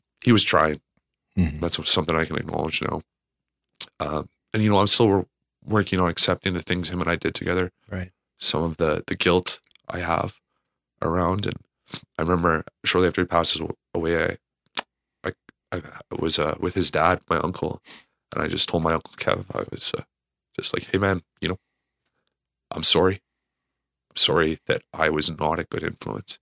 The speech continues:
Speaker 2: Mm-hmm.
Speaker 1: I could have been better." And he said, "You know, <clears throat> we all could have been better."
Speaker 2: Yeah.
Speaker 1: He said, "We all could take something." He's like, "But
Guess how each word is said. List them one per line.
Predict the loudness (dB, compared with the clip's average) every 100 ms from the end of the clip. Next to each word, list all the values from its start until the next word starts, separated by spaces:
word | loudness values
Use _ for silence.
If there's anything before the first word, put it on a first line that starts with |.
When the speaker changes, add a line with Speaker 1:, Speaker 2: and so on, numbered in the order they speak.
| _
Speaker 2:
Mm-hmm. | -20 -20 -20 -20 _ _
Speaker 1:
I | -6
could | -2
have | 2
been | 2
better." | 2 2 0
And | 0 -6 _ _ 0
he |
said, | 4 4
"You | 4
know, | 0 0 -4 _ -16 -10
<clears throat> | -8 -8 -6
we | 0 2
all | 4 2
could | -2 -10
have | -10
been | -12
better." | -8 -4 -4 -6 _ _ _ _ _
Speaker 2:
Yeah. | -8 -8 -10 _ _ _ _ _ _ _ _ _ _ _ _ _ _
Speaker 1:
He | -4
said, | 0 6
"We | 6
all | 6
could | 2 -2
take | -2 -2
something." | -4 -6 -10
He's | -6
like, | -6 -4
"But | -4 -4